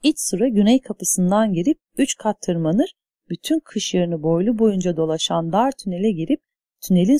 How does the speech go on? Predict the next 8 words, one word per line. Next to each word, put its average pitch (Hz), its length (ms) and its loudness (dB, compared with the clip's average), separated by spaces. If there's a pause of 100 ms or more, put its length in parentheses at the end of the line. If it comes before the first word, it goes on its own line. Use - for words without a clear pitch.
(100)
sonuna 190 320 2
kadar 170 280 -2
yürürse 214 600 0 (400)
otuz 320 380 0
metre 208 320 2
yükseklikteki - 760 -6
duvarlarla 185 640 2
çevrili 160 640 -4